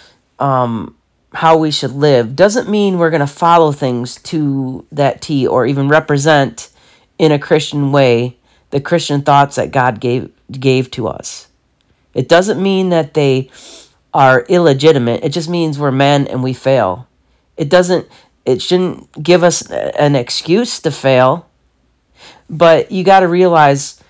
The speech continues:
when you put garbage into your life, and I was talking about this the other day, and,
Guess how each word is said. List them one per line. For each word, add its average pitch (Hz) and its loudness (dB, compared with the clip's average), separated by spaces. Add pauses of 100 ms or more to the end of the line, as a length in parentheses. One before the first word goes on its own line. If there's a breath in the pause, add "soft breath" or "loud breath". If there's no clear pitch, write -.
(140)
when 165 -2
you 160 -2
put 143 -6
garbage 160 2
into 147 -6
your 147 0
life, 127 -2
and 143 -4
I 143 2
was 143 -2
talking 160 -2
about 156 0
this 151 -4
the 147 0
other 139 0
day, 131 -4 (920)
and, 143 0